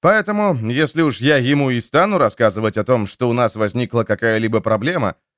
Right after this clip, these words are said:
мне хотелось бы говорить о ней в прошедшем времени. Хотелось бы иметь возможность сказать ему, что Рейвенор мертв». «Тогда давайте сделаем так, чтобы это осуществилось», — предложил Ревок. Он открыл дверь частной приемной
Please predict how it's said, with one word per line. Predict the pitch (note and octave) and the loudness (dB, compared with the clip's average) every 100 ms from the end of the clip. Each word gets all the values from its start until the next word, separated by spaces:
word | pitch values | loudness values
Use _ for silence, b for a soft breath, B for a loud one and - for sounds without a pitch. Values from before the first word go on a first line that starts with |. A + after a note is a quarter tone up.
| _ | _
мне | A2+ A#2 | 0 0
хотелось | A2+ A2 C3+ B2 | 0 0 0 0
бы | A2 | -2
говорить | A2+ A#2+ A#2+ B2 | 0 0 0 -2
о | C3+ | -2
ней | C3+ | -2
в | B2 | -2
прошедшем | B2+ A#2 E3 - G2+ F#2+ | -2 -2 -4 -4 -4 -4
времени. | F#2 F2 F2 E2+ _ _ _ | -4 -4 -6 -8 _ _ _
Хотелось | - E3+ A3 G#3 D#3+ | -2 0 0 0 0
бы | D#3+ F#3 | 0 0
иметь | F3 F#3 D#3 | 0 0 0
возможность | E3+ D3+ G3+ E3+ E3 C3+ | 0 0 -2 -2 -2 -4
сказать | - D#3+ D#3 F#3 D3+ | -2 -2 0 -2 -2
ему, | D#3+ D#3+ | -2 -2
что | - D#3 | 0 0
Рейвенор | D3+ E3 C#3 D3 D3 C3 | 0 0 0 0 0 0
мертв». | D#3 A#2 - _ _ _ _ _ _ _ _ _ _ _ - | 0 0 -2 _ _ _ _ _ _ _ _ _ _ _ -4
«Тогда | A#2 E2+ F2 D#2+ D#2 D#2 | -2 -2 -4 -4 -6 -10
давайте | G#2 A2+ C3+ D3+ - | -4 -4 -2 -6 -8
сделаем | F#2 G2 F#2 F2+ F2+ | -8 -4 -2 -4 -8
так, | E2 D3 - | -10 -12 -14
чтобы | - - A2+ - | -10 -4 -4 -4
это | G2+ E2 - | -6 -8 -8
осуществилось», — | F2+ - F2+ E2 - D2+ D2+ D2 D2+ - _ _ _ | -8 -10 -12 -12 -16 -14 -12 -12 -14 -20 _ _ _
предложил | A#2 A2 G2 F2+ E2+ E2 | -2 2 2 2 -2 -8
Ревок. | F2 D#2+ E2 _ _ _ _ _ _ _ _ _ | -8 -10 -14 _ _ _ _ _ _ _ _ _
Он | D#3+ G3+ | 0 0
открыл | G#3 A3+ B3+ | -2 -2 -2
дверь | G#3+ G#3+ G#3+ | 0 -2 -2
частной | - G3+ E3 E3+ | -2 -2 -2 -2
приемной | D3 D#3 F#3 G3 F3+ D3+ | 0 0 0 0 0 -2